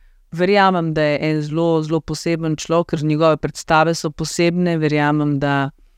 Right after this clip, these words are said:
da umetniki so muhasti, so tudi nesramni, so tudi, mislim, moja vzgoja je bila prepredena z raznoraznimi nesramnostnimi kričanji, ampak dobro.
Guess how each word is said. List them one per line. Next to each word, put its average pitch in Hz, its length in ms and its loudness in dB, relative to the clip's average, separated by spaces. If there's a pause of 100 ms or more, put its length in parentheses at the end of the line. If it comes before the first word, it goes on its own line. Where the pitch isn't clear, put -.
(220)
da 143 340 0 (200)
umetniki 175 580 0
so 156 160 -2
muhasti, 165 680 0
so 143 180 -6
tudi - 420 -8
nesramni, 147 640 0
so 131 160 -6
tudi, - 160 -10
mislim, 170 220 -4
moja 170 180 4
vzgoja 156 420 0
je 127 60 -2
bila 131 300 -4 (480)
prepredena 135 720 0
z 127 460 -2
raznoraznimi 131 840 -2
nesramnostnimi 131 1000 0
kričanji, 131 720 -4
ampak 139 260 -4
dobro. 165 340 0